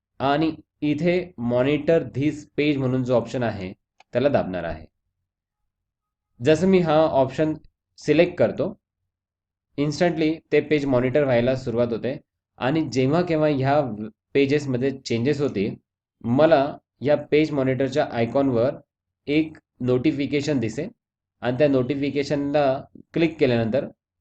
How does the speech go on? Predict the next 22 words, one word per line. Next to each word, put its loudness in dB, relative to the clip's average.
त्या 4
पेजेसमध्ये 0
झालेले 0
चेंजेस -2
मला 2
लागलीच 0
दिसू -4
लागतील. -8
मित्रांनो, 2
अ, 2
या 6
टूलचा 4
वापर 4
करून 0
तुम्ही 0
नक्कीच 0
तुमचा -2
बिझनेस -2
वाढवू 0
शकता. -6
तुमचे, 0
अ, -4